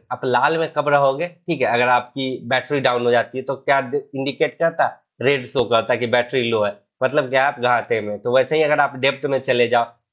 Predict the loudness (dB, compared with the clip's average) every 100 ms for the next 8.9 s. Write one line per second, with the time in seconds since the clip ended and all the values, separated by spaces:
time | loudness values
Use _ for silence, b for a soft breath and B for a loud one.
0 | -4 -2 -2 -4 -2 0 2 2 2 4
1 | 2 0 0 2 2 0 -6 -10 -2 2
2 | 2 0 -4 _ _ -2 -2 _ -6 -2
3 | -2 -2 -2 -2 -2 0 -2 -2 -2 -2
4 | -2 0 0 2 2 0 -10 _ _ _
5 | -4 -2 -2 -2 -2 -6 -6 -2 0 0
6 | 0 -2 0 2 2 0 -2 -4 -4 -2
7 | -2 -4 -10 -16 -4 -2 -2 -4 -8 -12
8 | -20 _ -8 -8 -8 _ _ _ -2